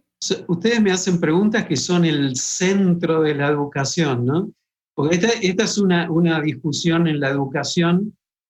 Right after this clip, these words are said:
eh, que tiene como dos extremos, ¿no? Hay un grupo que dice, "Nosotros podemos formar,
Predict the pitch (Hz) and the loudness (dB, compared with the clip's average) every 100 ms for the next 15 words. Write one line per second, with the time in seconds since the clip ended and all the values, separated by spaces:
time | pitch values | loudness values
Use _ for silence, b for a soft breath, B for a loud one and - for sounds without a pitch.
0 | _ - 120 120 117 - 123 113 147 143 | _ -14 -8 -8 -8 -4 -4 -4 -4 0
1 | 156 151 123 120 110 113 - 120 143 139 | 0 -2 -4 -2 -2 -6 -10 -4 -2 -2
2 | 135 113 - 143 123 101 98 123 165 170 | -6 -8 -8 -4 -4 -6 -8 -6 -4 -6
3 | _ _ - 151 165 170 190 175 - 160 | _ _ -4 0 2 4 2 2 0 0
4 | 151 135 - 143 151 208 208 208 185 175 | 0 -2 -4 -6 -4 -4 -2 -2 2 2
5 | 185 175 170 165 170 185 190 202 | 2 0 0 0 2 2 0 -4